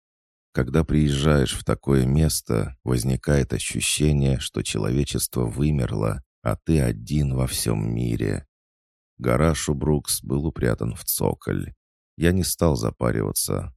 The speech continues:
а просто припарковался напротив крыльца с дощатой террасой, лихо развернувшись и подняв тучу снежной пыли. Громко посигналил. Из трубы тянулся дымок, что недвусмысленно намекало на обитаемость жилья.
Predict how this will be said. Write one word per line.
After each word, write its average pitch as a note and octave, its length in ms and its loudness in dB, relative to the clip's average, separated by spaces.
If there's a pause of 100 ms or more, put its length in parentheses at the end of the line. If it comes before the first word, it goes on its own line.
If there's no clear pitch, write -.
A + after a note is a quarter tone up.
а - 100 -8
просто - 460 -4
припарковался B1 1000 -2
напротив A#1 540 -4
крыльца B1 640 0
с - 100 -8
дощатой A1+ 580 -2
террасой, B1 840 -2 (160)
лихо C2+ 360 0
развернувшись A1+ 1040 -4
и C2+ 100 -4
подняв B1+ 580 -2 (140)
тучу C#2 340 -2
снежной A1+ 600 -4 (100)
пыли. G#1 500 -2 (500)
Громко C2+ 440 2
посигналил. B1+ 920 0 (680)
Из - 220 -2
трубы A#1+ 360 0
тянулся B1+ 600 0
дымок, A#1+ 800 -2
что - 260 -4
недвусмысленно C2 960 -2
намекало A#1+ 680 0
на A1 220 -2
обитаемость A#1 840 -2
жилья. G#1+ 640 -4